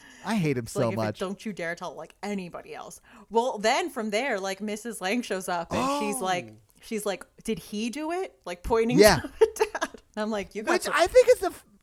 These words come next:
Speaker 1: yeah, I think that's a fair question. But yeah, you, you're right. What you're about to
Speaker 2: got
Speaker 1: say.
Speaker 2: some, like,
Speaker 1: Yeah.
Speaker 2: balls on you to ask that, <laughs> like, right in front of him.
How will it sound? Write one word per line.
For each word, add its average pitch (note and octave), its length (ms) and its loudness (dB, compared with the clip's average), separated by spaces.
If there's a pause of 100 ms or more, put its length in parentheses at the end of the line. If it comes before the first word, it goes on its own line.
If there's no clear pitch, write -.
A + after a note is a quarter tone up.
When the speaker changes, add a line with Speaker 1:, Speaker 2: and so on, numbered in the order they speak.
Speaker 1:
yeah, B3+ 220 4
I C4 100 4
think F4+ 140 -6
that's G#4+ 120 -4
a C#4 60 2
fair A#3+ 400 4
question. A#3 480 0
But D#3 180 -2
yeah, E3+ 120 4
you, A3 280 -4
you're D3 160 2
right. C#3 300 2
What E3 180 2
you're E3 140 6
about D#3 220 2
to D#3+ 60 -2
Speaker 2:
got C#3+ 60 -6
Speaker 1:
say. D#3+ 260 6
Speaker 2:
some, E4+ 140 -4
like, A#3+ 300 -6
Speaker 1:
Yeah. D3 160 2 (100)
Speaker 2:
balls A3+ 300 2
on A3 180 0
you A3 160 -6
to F#3+ 180 -6
ask A#3 260 0
that, A3 160 2
<laughs> G3+ 120 -4
like, C#4 120 -2
right B3+ 300 0
in D#4 140 -4
front C4 220 -2
of - 180 0
him. G3+ 120 -8